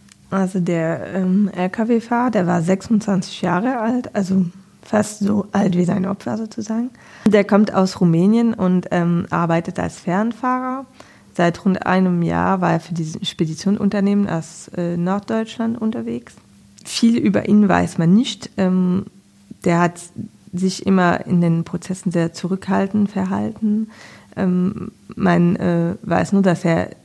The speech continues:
wie ich vorhin gesagt habe, dass er schon Alkoholiker war, dass er schon vor dem Unfall gewohnt war, viel Alkohol zu konsumieren.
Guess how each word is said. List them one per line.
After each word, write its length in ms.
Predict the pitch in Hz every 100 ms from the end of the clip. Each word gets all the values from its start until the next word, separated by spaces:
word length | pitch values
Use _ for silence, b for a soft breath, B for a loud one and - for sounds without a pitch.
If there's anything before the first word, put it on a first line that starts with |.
| _ - -
wie 140 | 180
ich 140 | 175 -
vorhin 260 | 180 185
gesagt 320 | 180 185 180
habe, 160 | 180 175
dass 240 | 175 -
er 220 | 156 156 -
schon 360 | - 175 170 214
Alkoholiker 680 | - 160 - 170 190 196 185
war, 220 | 175 175
dass 180 | 185 170
er 80 | 170
schon 240 | - 170
vor 240 | 165 180 175
dem 140 | 185
Unfall 480 | 185 185 - 175 170
gewohnt 440 | 175 156 175 180
war, 200 | 175 160
viel 260 | 160 - 196
Alkohol 440 | 190 190 190 185
zu 100 | 180
konsumieren. 640 | - 175 170 175 170 175 185